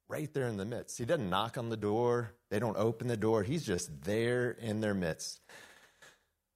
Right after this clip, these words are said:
And they're terrified. They, they think he's a ghost. They think that they have legitimately seen a ghost. So he immediately tries to put their fears at ease. And he says to them,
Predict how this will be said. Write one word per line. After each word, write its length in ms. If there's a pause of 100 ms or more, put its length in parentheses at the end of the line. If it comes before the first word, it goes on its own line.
(400)
And 160
they're 80
terrified. 840 (260)
They, 220
they 240
think 240
he's 220
a 80
ghost. 720 (140)
They 240
think 240
that 140
they 120
have 140
legitimately 880
seen 640
a 100
ghost. 560 (120)
So 240
he 80
immediately 600
tries 500
to 100
put 340
their 200
fears 920
at 180
ease. 680 (760)
And 80
he 60
says 360
to 100
them, 320